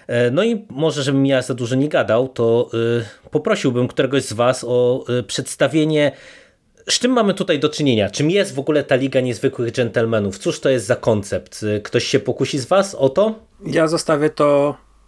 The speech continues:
Speaker 2: e, Mistiemu, natomiast ja tu chciałbym jeszcze powiedzieć, że tak naprawdę Alan Moore, e, zaczął pracę nad tym komiksem w,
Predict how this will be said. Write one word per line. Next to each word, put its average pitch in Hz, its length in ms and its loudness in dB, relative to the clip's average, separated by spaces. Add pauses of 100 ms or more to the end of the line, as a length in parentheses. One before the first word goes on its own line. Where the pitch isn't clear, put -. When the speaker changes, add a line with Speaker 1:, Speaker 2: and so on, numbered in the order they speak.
(120)
Speaker 2:
e, 127 240 0
Mistiemu, 135 520 2
natomiast 139 520 0
ja 143 60 -2
tu 139 120 -6
chciałbym 139 380 0
jeszcze 139 200 -4
powiedzieć, 127 480 -4
że 127 80 -8
tak 139 200 -2
naprawdę 123 540 0
Alan 151 220 4
Moore, 123 280 2 (580)
e, 139 640 -2
zaczął 151 680 -2 (100)
pracę 151 480 -2
nad 143 220 -4
tym 147 200 -4
komiksem 147 800 -2
w, - 480 -16